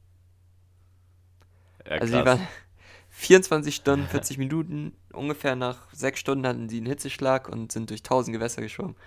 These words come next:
Speaker 2: Ähm, und das war Stage fünf. Am nächsten Tag ging's dann weiter.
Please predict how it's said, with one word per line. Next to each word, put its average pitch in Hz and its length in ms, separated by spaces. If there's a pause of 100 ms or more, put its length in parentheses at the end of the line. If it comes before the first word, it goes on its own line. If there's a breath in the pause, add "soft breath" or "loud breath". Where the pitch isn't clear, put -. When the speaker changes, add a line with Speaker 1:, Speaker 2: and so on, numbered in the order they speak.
(360 soft breath)
Speaker 2:
Ähm, 110 340
und 117 120
das 120 180
war 123 80
Stage 113 420
fünf. 110 380
Am - 80
nächsten 113 260
Tag 110 200
ging's 104 260
dann - 200
weiter. - 260